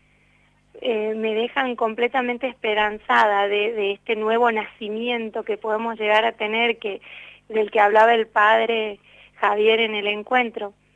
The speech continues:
Así que convertida, esperanzada,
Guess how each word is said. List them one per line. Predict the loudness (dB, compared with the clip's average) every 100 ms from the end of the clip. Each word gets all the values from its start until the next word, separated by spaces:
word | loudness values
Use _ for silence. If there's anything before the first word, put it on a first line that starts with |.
| _ -20 -20 -8
Así | -8 -8 -10
que | -4 -4 -4 -6 -12 -8
convertida, | -2 -2 0 -2 -4 -4 2 6 6 6 0
esperanzada, | -2 -2 -2 -4 0 4 6 6 6 4 2